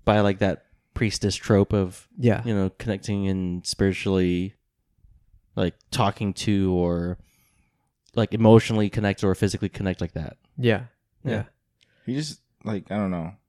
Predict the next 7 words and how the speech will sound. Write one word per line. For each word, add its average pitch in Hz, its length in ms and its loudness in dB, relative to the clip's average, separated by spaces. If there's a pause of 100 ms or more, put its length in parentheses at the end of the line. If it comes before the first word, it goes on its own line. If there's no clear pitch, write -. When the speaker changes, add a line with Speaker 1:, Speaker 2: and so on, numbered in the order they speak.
(460)
Speaker 3:
He 123 80 0
just 151 120 -2
seemed 156 200 0
pretty 110 220 0
weak. 90 320 -4 (440)
Speaker 2:
Gamera? 175 420 6 (320)
Speaker 3:
Yeah. 80 300 -6